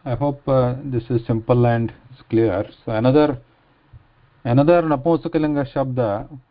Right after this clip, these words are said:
which I have mentioned that before,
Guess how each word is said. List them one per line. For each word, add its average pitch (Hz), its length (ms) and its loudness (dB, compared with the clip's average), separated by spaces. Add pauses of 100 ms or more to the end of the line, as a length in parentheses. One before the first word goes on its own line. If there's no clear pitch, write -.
(140)
which 120 380 -6 (1400)
I 147 80 -8
have 120 300 0 (220)
mentioned 123 420 -2
that 113 140 0
before, 113 520 0